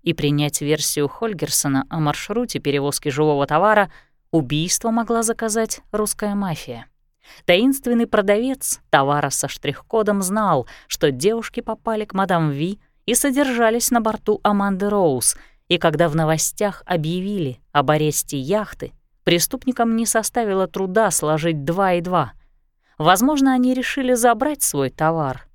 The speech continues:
или хотя бы не позволить девушкам дать показания. Если это предупреждение остальным, то кому? Оставшимся пятерым из клуба «Вакханалия»? Или тем, кто попал в Канаду, в С Ш А? Он ожесточённо ругал себя за то, что с самого начала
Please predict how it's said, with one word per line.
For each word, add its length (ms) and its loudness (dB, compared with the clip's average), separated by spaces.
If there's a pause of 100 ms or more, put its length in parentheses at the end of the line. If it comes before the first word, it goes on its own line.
(120)
или 180 2
хотя 380 -2
бы 100 0
не 120 -2
позволить 480 -2
девушкам 520 -4
дать 220 -4
показания. 720 -4 (680)
Если 380 4
это 140 0
предупреждение 840 -2
остальным, 800 -2 (680)
то 100 4
кому? 440 0 (680)
Оставшимся 800 2
пятерым 580 -2
из 180 -2
клуба 300 0
«Вакханалия»? 800 -2 (320)
Или 260 4
тем, 300 2
кто 160 -2
попал 260 2
в 120 -6
Канаду, 520 0 (120)
в 60 -12
С 140 2
Ш 160 0
А? 220 0 (1000)
Он 180 4
ожесточённо 600 2
ругал 320 2
себя 240 0
за 140 0
то, 140 -4
что 180 -6
с 80 -4
самого 380 -2
начала 520 0